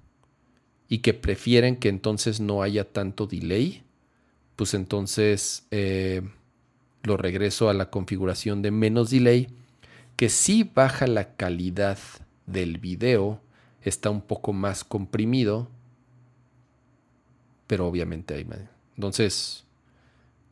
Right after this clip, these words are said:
llame ya, vote, ¿por cuál vota?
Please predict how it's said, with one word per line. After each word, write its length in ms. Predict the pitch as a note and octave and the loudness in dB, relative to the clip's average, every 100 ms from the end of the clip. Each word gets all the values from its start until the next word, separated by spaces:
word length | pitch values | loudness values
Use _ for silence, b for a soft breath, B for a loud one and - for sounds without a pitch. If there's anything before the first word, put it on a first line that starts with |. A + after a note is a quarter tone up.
| _ _ _ _ | _ _ _ _
llame 320 | F2 F#2+ A2+ | -6 -2 0
ya, 320 | A2 A2 - - | 0 -2 -4 -10
vote, 340 | - B2+ - G#2 | -4 -4 -4 -6
¿por 200 | G#2+ F#2+ | -6 -2
cuál 200 | B2+ C3 | 0 0
vota? 400 | C#3 - G#2 | -2 -4 -10